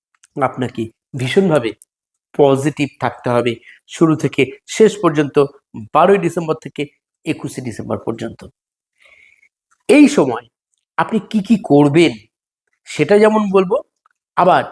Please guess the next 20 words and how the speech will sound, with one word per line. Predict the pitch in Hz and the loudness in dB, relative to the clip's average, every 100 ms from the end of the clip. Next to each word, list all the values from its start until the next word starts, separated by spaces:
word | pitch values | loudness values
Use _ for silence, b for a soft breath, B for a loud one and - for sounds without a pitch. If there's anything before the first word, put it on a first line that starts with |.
| B _ _ | B _ _
কি | 220 240 | 2 2
কি | 240 240 - - | 2 -2 -2 -4
করবেন | 165 165 170 165 | 0 4 2 2
না, | 139 | -4
কোন | - 175 190 | -4 -8 -8
কোন | - 180 170 | -4 -6 -6
ভুলগুলো | 131 170 180 165 170 | -8 -6 -4 0 0
করবেন | 143 147 143 143 | 2 0 0 0
না, | 131 117 b b _ | 0 -2 b b _
সেটাও | - 139 190 170 | -8 2 4 2
কিন্তু | 175 139 135 117 _ _ - | 0 -8 -6 -8 _ _ -6
সম্পূর্ণভাবে | 151 147 - 156 143 127 131 | -2 -2 -4 -2 0 0 0
বুঝিয়ে | 127 127 - 120 | -2 -6 -4 -2
দেব। | 113 117 117 _ b b b b b _ - | -2 -8 -12 _ b b b b b _ -2
আপনাদের | 160 220 220 233 | 0 2 2 2
কোনো | - 233 - | 0 -2 2
অবকাশই | 139 170 202 196 233 | 2 2 0 -2 -2
থাকবে | 196 175 175 | -4 -2 -2
না | 170 | -4
দ্বিতীয়বার | 139 147 165 147 147 | -6 -8 -4 2 2